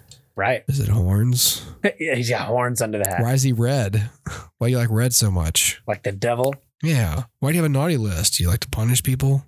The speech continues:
Speaker 1: Why do you give out coal? 'Cause they're
Speaker 2: <laughs>
Speaker 1: burning in hell?
Speaker 2: 'Cause, 'cause there's coal everywhere in hell and you got, like, an endless supply of it? <laughs>
Speaker 1: No, because he's based on Saint Nicholas.
Speaker 2: Why do you have elves? You like slavery?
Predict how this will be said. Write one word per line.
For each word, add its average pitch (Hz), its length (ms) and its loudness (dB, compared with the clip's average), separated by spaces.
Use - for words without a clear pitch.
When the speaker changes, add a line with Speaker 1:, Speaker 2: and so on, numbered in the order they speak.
Speaker 1:
Why 139 140 -2
do 147 60 0
you 143 40 -4
give 143 140 0
out 135 160 0
coal? 135 480 -2
'Cause 120 220 0
they're 123 120 0
Speaker 2:
<laughs> - 160 -2
Speaker 1:
burning 127 380 0
in 123 80 0
hell? 139 400 0
Speaker 2:
'Cause, 113 220 2
'cause 120 220 2
there's 110 140 0
coal 117 340 0
everywhere 127 380 0
in 131 80 0
hell 131 380 2
and 117 100 0
you 104 60 0
got, 104 180 2
like, 107 140 2
an 104 80 2
endless 107 260 4
supply 104 360 2
of 123 120 2
it? 151 160 -2
<laughs> 214 100 2
Speaker 1:
No, 175 440 2
because 170 260 2
he's 170 140 -4
based 170 260 0
on 175 100 0
Saint 165 300 0
Nicholas. 151 560 2
Speaker 2:
Why 135 140 0
do 151 80 0
you 156 100 2
have 135 360 0
elves? 117 720 2
You 120 140 0
like 104 180 2
slavery? 131 680 2